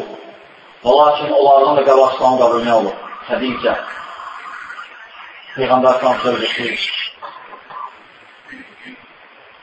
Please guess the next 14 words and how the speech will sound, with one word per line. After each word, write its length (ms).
Həmçinin, 320
möhtərəm 320
müsəlmanlar, 540
xüsusən 340
dəvətin 480
ərləndə, 400
çə-, 140
ərləndə, 540
çətin 260
vaxtlarında 540
Peyğəmbər 420
sallallahu 320
yanında 320
idi, 140